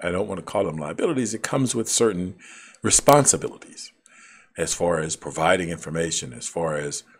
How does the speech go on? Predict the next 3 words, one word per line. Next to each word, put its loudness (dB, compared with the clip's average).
um, -8
providing, 0
uh, -12